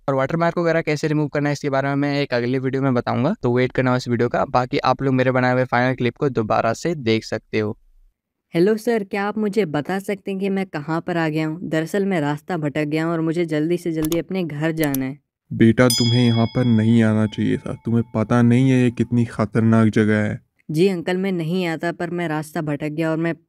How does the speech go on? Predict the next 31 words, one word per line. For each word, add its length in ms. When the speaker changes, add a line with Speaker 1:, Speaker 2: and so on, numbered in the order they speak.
Speaker 2:
पता 220
नहीं 160
कहाँ 240
पर 160
आ 100
गया 120
हूँ। 80
क्या 160
आपको 180
पता 280
है 140
कि 140
तीन 300
जंगल 320
वाला 240
रास्ता 360
कहाँ 320
पर 160
मिलेगा? 460
Speaker 3:
सॉरी 420
बेटा, 340
पर 180
मुझे 320
पता 360
नहीं 340
है 140
कि 140
वो 160
रास्ता 400
कहाँ 280
है। 120